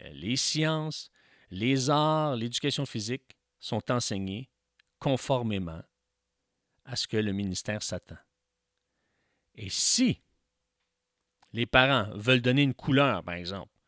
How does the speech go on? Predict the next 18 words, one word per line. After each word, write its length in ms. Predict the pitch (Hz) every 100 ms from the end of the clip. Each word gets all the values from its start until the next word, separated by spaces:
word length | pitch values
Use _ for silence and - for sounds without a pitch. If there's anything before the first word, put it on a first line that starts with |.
| _ _ _ -
évangélique, 840 | 101 123 139 147 151 - _ _ _ _ _ _ -
juive, 760 | 95 95 107 151 123 90 87 - _ _ _ _ _ _ _ _ _ _
euh, 200 | 90 87 82 67 58 50 - -
bouddhiste, 840 | 101 143 127 170 107 - - _ _ _ _ _ _ _ _ _ _ _ _ _ -
pourquoi 520 | 160 - - 151 170 _
ça 220 | - 127
ne 60 | 113
serait 240 | - 104
pas 220 | - 123 139 -
permis ? 460 | 120 92 92 90 _ _ _ _ _ _ _ -
Pourquoi 520 | 160 - 170 185 -
on 80 | 127
ne 100 | 117
favorise 800 | - 147 120 113 139 151 - -
que 280 | - 135 160 - -
la 160 | 107
pensée 640 | - 104 92 - 110 127 - _ _ _
laïque ? 540 | 98 95 95 - -